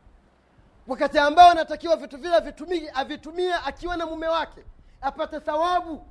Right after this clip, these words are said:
maanake ni ibada, ndugu zangu. Lakini hana muda huo. Haya ni madhambi, ndugu zangu. Na wewe anatoka, ah, wanawake wa, wa ki-,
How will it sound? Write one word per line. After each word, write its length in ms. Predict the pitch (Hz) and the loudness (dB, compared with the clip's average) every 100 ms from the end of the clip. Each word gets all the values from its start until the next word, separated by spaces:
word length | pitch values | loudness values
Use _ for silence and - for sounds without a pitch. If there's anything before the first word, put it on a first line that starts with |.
| - | -14
maanake 320 | 285 302 277 | -10 -8 -10
ni 80 | 269 254 | -12 -8
ibada, 340 | 311 302 247 | -6 -6 -10
ndugu 180 | 233 202 | -16 -18
zangu. 240 | 202 170 - - - - - - - - | -18 -18 -20 -20 -20 -20 -20 -20 -20 -18
Lakini 280 | 202 269 240 | -16 -14 -12
hana 280 | 262 277 | -12 -10
muda 200 | 254 247 247 | -12 -10 -10
huo. 300 | 240 190 139 - _ _ _ _ _ _ _ _ _ | -10 -16 -18 -20 _ _ _ _ _ _ _ _ _
Haya 240 | 247 247 | -12 -10
ni 60 | 240 | -10
madhambi, 440 | 226 254 240 220 | -10 -8 -10 -12
ndugu 180 | 208 196 | -20 -12
zangu. 240 | 202 170 - - - - _ - - | -10 -10 -16 -20 -20 -20 _ -20 -16
Na 120 | 214 | -8
wewe 160 | 247 269 | -4 -4
anatoka, 640 | 254 233 285 269 220 170 - | -6 -8 -6 -6 -8 -14 -10
ah, 220 | 311 269 - - | -6 -6 -8 -16
wanawake 420 | 220 240 247 247 | -14 -10 -12 -12
wa, 100 | 220 - | -20 -20
wa 100 | 214 | -20
ki-, 160 | 214 240 | -20 -20